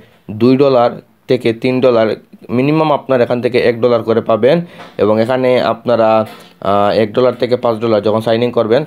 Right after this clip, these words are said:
তখন আপনারা পেতে পারেন। তো simply আপনারা কী করবেন, আপনাদের সামনে ঠিক এরকম একটি লিংক থাকবে,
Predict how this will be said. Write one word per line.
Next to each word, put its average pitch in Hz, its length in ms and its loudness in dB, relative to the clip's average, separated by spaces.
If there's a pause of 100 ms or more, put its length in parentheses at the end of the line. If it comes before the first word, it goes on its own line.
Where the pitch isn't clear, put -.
তখন 117 220 0
আপনারা 117 300 0
পেতে 120 260 -2
পারেন। 101 380 0
তো - 420 -18
simply 131 320 -2
আপনারা 139 260 -2
কী 139 140 -4
করবেন, 117 340 0
আপনাদের 120 360 0
সামনে 120 300 -2
ঠিক - 220 -6
এরকম 127 280 2
একটি 123 180 -2
লিংক 117 240 0
থাকবে, 131 340 0